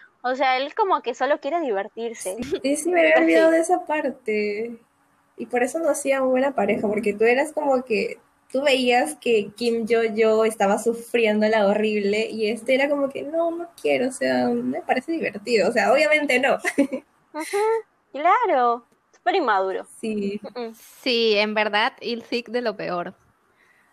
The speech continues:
Speaker 3: Entonces, eh, con la historia de, de Yango y este desprecio,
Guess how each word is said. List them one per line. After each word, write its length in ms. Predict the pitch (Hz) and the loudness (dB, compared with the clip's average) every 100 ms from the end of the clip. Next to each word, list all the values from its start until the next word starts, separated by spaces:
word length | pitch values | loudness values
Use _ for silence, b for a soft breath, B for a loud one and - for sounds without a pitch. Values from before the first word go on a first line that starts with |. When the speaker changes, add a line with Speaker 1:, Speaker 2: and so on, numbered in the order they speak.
| b _ | b _
Speaker 3:
Entonces, 720 | 214 208 214 240 254 302 277 349 - - | -4 -2 0 0 0 -2 -2 -2 -8 -10
eh, 760 | 226 220 214 208 202 202 190 190 | -4 -2 -2 -2 -2 -2 -4 -4
con 180 | 226 214 | -4 -2
la 60 | |
historia 440 | 214 214 240 247 277 | -4 -2 -2 0 0
de, 460 | 277 220 202 185 170 | 0 0 0 -4 -4
de 160 | 202 202 | -2 0
Yango 560 | 190 196 190 196 233 | 0 0 0 0 0
y 180 | 220 202 | 0 -2
este 220 | 196 - | -2 -2
desprecio, 840 | 214 196 - - 208 202 196 240 | -4 -4 -6 -4 -4 -4 -6 -6